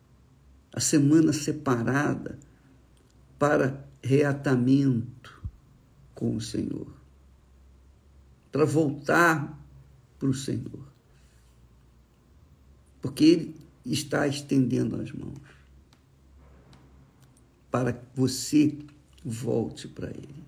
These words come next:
e já, imediatamente. Não fique esperando por A, B ou C. Espere por si mesmo,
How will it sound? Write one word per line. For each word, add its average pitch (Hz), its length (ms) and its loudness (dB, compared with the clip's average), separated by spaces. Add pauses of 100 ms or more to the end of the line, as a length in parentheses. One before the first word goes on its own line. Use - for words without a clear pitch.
e 147 140 0
já, 107 520 -4
imediatamente. - 1160 0 (840)
Não 151 160 8
fique - 520 -2 (100)
esperando 135 680 2
por 113 220 -4
A, 123 200 0
B 117 420 2
ou 131 160 0
C. - 540 -8 (1500)
Espere 135 480 2
por - 200 -6
si - 220 -4
mesmo, 131 500 2